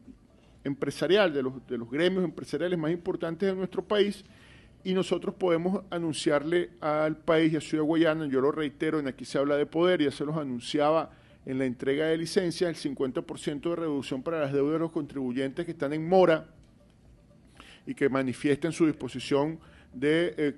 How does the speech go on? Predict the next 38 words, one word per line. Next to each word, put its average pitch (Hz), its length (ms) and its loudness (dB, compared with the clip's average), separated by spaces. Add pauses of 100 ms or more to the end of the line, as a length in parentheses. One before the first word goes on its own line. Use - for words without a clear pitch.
(160)
cumplir 135 400 -4
con 160 140 -2
su 160 160 0
deber 143 280 6 (220)
tributario. 160 800 4 (100)
Estamos 156 360 0
anunciando 175 500 0
un 196 100 -2
borrón 196 360 6
y 220 60 -2
cuenta 214 340 4
nueva 226 320 0
para 202 160 0
el 175 40 0
sector 185 380 0
turismo 180 800 4 (200)
de 151 140 -2
las, 151 220 0
de 170 100 2
toda 226 340 4
la 214 60 2
ciudad, 165 520 4 (560)
apuntando 143 540 -2
a 180 60 2
la 175 100 4
reactivación 170 720 0
y 208 40 4
entendiendo 160 600 -2
las 196 100 0
dificultades 175 680 -2
que 175 80 -6
por 143 160 -10
la 135 120 -2
pandemia 135 420 -6
atravesó 147 480 -6
el 123 100 -10
sector 165 380 -6
turismo, 196 680 -2